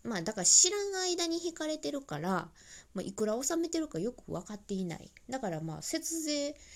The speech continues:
しようとも思わないっていう方が結構多いと思うんですけど、お給料結構ね、あの、百万以上もらわれてる方、結構っていうか、まあ、普通に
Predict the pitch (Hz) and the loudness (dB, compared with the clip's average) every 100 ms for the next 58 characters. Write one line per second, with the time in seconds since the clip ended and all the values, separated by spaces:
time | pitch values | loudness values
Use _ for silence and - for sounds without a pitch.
0 | - - - 320 320 311 175 - 190 202 | 0 8 8 8 4 4 0 6 6 8
1 | 196 196 - - - 175 185 180 - - | 6 0 -4 -10 -4 0 2 2 -2 -6
2 | 151 143 170 - - 226 196 143 156 170 | -6 -6 -8 -4 0 2 2 -2 -2 -2
3 | 151 - - - - - - - 330 679 | -4 -8 -6 -6 -8 -14 -10 -4 2 2
4 | 587 220 190 - - 571 605 311 208 156 | 6 4 4 -6 2 4 4 4 4 4
5 | - 185 - - 339 381 - 226 202 196 | 0 -14 -12 -2 -2 -2 -4 -2 0 0
6 | 190 208 349 339 349 339 311 370 277 190 | -4 -4 -4 0 2 2 2 2 2 0
7 | - 208 254 302 311 311 294 277 269 160 | -4 -4 -2 -2 -4 -4 -6 -6 -6 -6
8 | - - 277 - 185 190 147 151 151 143 | -10 -6 -6 -4 -4 -2 -4 -4 -6 -4
9 | 175 247 233 | -2 0 0